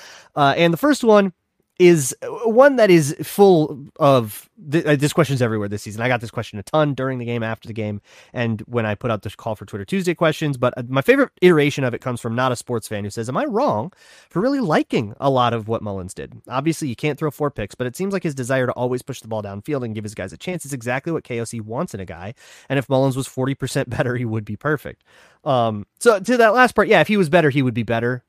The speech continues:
Th-, that's, the logic's a bit <laughs> circular there. But, okay, so I definitely see what you're getting at, right? The ball was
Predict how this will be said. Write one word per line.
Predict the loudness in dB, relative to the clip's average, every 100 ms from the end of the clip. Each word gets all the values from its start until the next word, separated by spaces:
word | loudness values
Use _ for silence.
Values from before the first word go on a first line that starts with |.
| _
Th-, | -6 -4
that's, | -6 -8
the | -8 0
logic's | 2 0 -2
a | -6
bit | -6
<laughs> | -12
circular | -14 -12 -2 -2 2 0 2
there. | -4 -4 _ -20 -20 -20 -6
But, | 4 4 4 -2 _ _ _
okay, | 2 2 0
so | 2 4 4 0 _ _ _ _ _ _ _ _ _ _ _ _ _
I | 2
definitely | 2 4 4 4 2 0 -2
see | 0
what | -2
you're | -2
getting | -4 -6 -8
at, | -14
right? | -10 -8 -8 -12 _ _
The | -4 0
ball | 2 4 4 0 _
was | -4 -2 -2